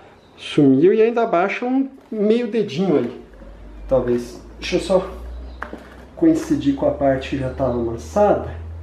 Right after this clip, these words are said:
do parafuso. Pronto. Aí aqui, ó. Aqui que é, ó. Aqui, gente, ó. Esse parafusinho, tá vendo, ó? Você vai apertar ele,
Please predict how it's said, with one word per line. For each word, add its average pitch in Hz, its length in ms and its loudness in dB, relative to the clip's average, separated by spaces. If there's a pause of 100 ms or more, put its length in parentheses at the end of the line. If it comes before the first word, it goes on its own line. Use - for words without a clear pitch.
(580)
do 151 120 -12
parafuso. 180 800 -2
Pronto. - 500 -8 (1160)
Aí 151 260 4
aqui, - 420 2
ó. 113 180 2 (4000)
Aqui - 260 -4
que - 160 -2
é, - 60 -2
ó. - 280 -10 (1080)
Aqui, 139 560 0
gente, 101 420 -4
ó. 110 60 -4 (600)
Esse - 180 -4
parafusinho, 143 680 2
tá 117 120 -8
vendo, 135 280 4
ó? 98 60 -4 (160)
Você - 160 -6
vai 123 120 -2
apertar 175 460 2
ele, 113 240 0